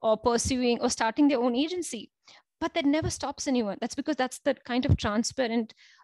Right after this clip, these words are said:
uh, atmosphere or the freedom that we kind of share as a team. So I think that's critical for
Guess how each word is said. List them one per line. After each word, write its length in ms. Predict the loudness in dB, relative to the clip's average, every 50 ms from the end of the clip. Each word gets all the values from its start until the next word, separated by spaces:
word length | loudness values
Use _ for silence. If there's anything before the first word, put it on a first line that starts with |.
| _ -10
uh, 260 | -8 -6 -6 -6 -8 -10 -8 _
atmosphere 640 | -6 -4 -2 2 2 4 4 4 4 2 2 4 2
or 140 | 0 -2 -2
the 100 | 0 0
freedom 380 | 0 0 0 -2 0 0 0 0
that 140 | 0 -2 -6 _ _ _ -12
we 140 | -8 -8 -8
kind 220 | -6 -4 -2 0 0
of 60 | 0
share 280 | 0 0 -2 -2 -2 -2
as 140 | -4 -4 -6 -8
a 40 |
team. 300 | -10 -8 -6 -6 -6 -6 -8 _ _ _ _ _ _ _ _ _ _ _ -18 -16 -16 -10 -8 -6
So 100 | -4 -2
I 20 |
think 160 | 2 2 2 2
that's 160 | 2 -2 -6
critical 560 | -6 -4 -4 -4 -4 -4 -6 -2 -2 0 2
for 520 | 4 4 4 4 2 2 0 0 0 0